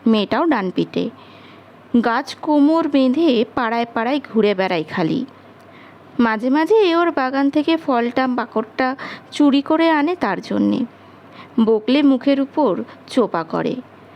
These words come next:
বলে, "বেশ করেছি এনেছি। পাখিতে হনুমানে মুড়িয়ে খাচ্ছে,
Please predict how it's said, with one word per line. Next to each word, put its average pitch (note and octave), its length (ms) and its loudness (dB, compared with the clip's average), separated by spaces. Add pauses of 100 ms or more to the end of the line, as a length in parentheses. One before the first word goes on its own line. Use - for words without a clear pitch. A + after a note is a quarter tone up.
(320)
বলে, A3+ 400 -2 (360)
"বেশ C4+ 340 2
করেছি C4+ 440 0
এনেছি। F3 480 0 (640)
পাখিতে B3+ 640 0 (100)
হনুমানে C4 640 2 (380)
মুড়িয়ে D#4 380 4
খাচ্ছে, D#4+ 520 -4